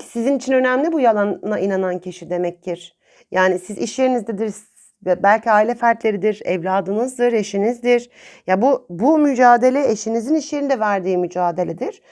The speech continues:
Ama siz o kişiyi ayağa kaldıracak kişisiniz. Burada sizin falınıza çıkmış bu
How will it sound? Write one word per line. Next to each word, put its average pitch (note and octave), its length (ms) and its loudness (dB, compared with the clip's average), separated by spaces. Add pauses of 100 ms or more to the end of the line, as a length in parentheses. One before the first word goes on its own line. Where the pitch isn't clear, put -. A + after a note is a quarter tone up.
(220)
Ama G#3+ 180 -2
siz E4+ 360 0
o B3 100 0
kişiyi A3+ 300 -2
ayağa A#3+ 240 4
kaldıracak F3+ 540 -2
kişisiniz. F3 540 -8 (420)
Burada B3+ 240 0
sizin C4 280 -2
falınıza G3 440 0
çıkmış F#3 460 -10
bu F3+ 300 -2